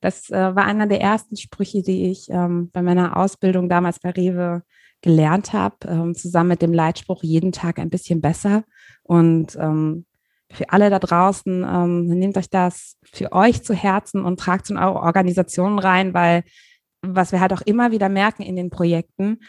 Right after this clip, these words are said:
wenn man eine Person hat, die für ein Thema brennt, dann, ja, verbreitet sich dieser Enthusiasmus und der Glauben für eine Technologie halt wie ein, wie ein Lauffeuer. Und man braucht halt manchmal einen Hero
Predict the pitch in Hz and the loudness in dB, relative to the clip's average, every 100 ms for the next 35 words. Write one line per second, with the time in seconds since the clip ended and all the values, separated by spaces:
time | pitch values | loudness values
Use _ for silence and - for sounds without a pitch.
0 | - _ 185 190 185 - 214 262 277 277 | -20 _ -2 0 0 0 2 2 2 0
1 | 240 233 240 190 180 165 - - - 165 | 0 0 0 -2 -4 -6 -8 -14 -6 -2
2 | 202 175 175 - 240 233 190 196 196 165 | 0 0 0 0 2 2 2 2 2 0
3 | 175 - _ _ _ _ _ _ - 185 | -4 -16 _ _ _ _ _ _ 0 2
4 | 175 175 170 170 - _ _ _ _ _ | 4 2 0 -4 -10 _ _ _ _ _
5 | _ _ _ 165 - 175 175 202 202 - | _ _ _ -10 -4 0 2 2 0 -6
6 | 196 - 185 196 185 - 185 170 214 - | -10 -4 0 0 -2 -4 -6 0 -2 0
7 | 226 196 185 165 165 175 208 185 190 190 | -4 -4 -2 0 2 2 0 -4 -4 -4
8 | - 180 180 175 160 175 170 165 175 - | -6 -8 -4 -4 -2 -2 0 0 -2 -4
9 | 180 190 190 180 180 170 196 214 196 190 | -4 0 2 2 2 2 0 2 0 -2
10 | - 165 - 160 _ - - _ - 180 | -2 -8 -8 -12 _ -20 -20 _ -2 0
11 | 175 165 - _ - 190 175 185 196 196 | 2 -2 -8 _ -6 -4 0 0 2 -2
12 | 196 185 - 190 175 180 156 185 175 170 | 0 -4 -4 -2 0 0 2 2 4 2